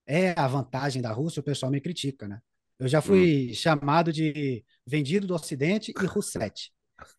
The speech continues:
Speaker 1: Já fui
Speaker 2: <laughs>
Speaker 1: chamado dos dois lados aí, porque a gente tenta analisar o conflito como ele, como ela é. Se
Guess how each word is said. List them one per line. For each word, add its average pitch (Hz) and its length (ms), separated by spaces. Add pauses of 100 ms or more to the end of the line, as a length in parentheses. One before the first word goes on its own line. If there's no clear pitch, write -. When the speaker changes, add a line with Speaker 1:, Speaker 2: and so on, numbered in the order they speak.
(140)
Speaker 1:
Já 143 220
fui 170 140
Speaker 2:
<laughs> - 0
Speaker 1:
chamado 156 280 (120)
dos 151 260
dois 175 220
lados 139 360
aí, 151 260 (280)
porque 208 220
a 226 80
gente 233 240 (120)
tenta 214 200
analisar 214 340
o 208 60
conflito 214 320
como 214 160
ele, 214 340
como 160 160
ela 165 180
é. 101 140 (460)
Se - 360